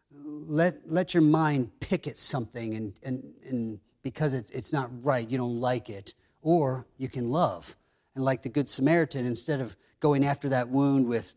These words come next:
"Yeah, see, they're not that, I, I don't like," it's, "No, I'm gonna, I'm gonna anoint that. I'm gonna, I'm gonna help heal that wound. I'll do what I can to bring that along so that it, uh,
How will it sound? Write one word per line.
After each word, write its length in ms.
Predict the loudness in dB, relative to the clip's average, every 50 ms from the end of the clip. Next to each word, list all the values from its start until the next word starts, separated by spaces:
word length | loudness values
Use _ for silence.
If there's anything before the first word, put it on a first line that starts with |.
| -18 -12 -6
"Yeah, 520 | -2 0 2 2 2 2 2 2 0 0
see, 260 | 0 -2 -2 -2 -2
they're 140 | 0 2 2
not 320 | 4 4 4 2 0 -2 -6
that, 180 | -8 -6 -6
I, 320 | -6 -6 -6 -4 -2 -2 -2
I 20 |
don't 160 | -2 -2 -2
like," 220 | -4 -4 -4 -6 -8 _ _ _ _ _ _ _ _ _ _ _ -6
it's, 240 | -6 -4 -2 2
"No, 160 | 4 4 4 4
I'm 120 | 2 2
gonna, 240 | 0 0 -2 -4 -6 _ -4
I'm 100 | 0 0
gonna 160 | 2 2 0
anoint 580 | 0 0 2 2 2 4 6 6 6 4 2 -2
that. 240 | -8 -6 -6 -4 -2
I'm 120 | 0 0 0
gonna, 260 | 0 -2 -4 -6 -8 -8
I'm 100 | -6 -6
gonna 220 | -6 -6 -6 -8 -10 _ _ _
help 320 | -2 -2 -2 -2 -4 _ _ _ _ _
heal 300 | _ 2 4 4 4 4
that 260 | 4 2 2 0 0
wound. 360 | -4 -6 -6 -6 -6 -6 -4
I'll 140 | -2 0 0
do 200 | 2 4 2 4
what 140 | 4 2 2
I 180 | 2 2 0 0
can 540 | -2 -6 -6 -6 -4 -2 0 2 0 0 0 -2 -20 _ _ -10
to 80 | -10
bring 380 | -8 -4 -2 0 2 4 4 4
that 200 | 4 2 0 -2 -6
along 640 | -8 -6 -2 2 2 4 4 4 4 2 2 0
so 220 | 0 0 -2 -2 -2
that 180 | -2 -4 -4
it, 140 | -4 -6 -10 _ _ _ _ _ _ _ _ _ _ _ -16 -14
uh, 360 | -14 -14 -14 -14 -16 -16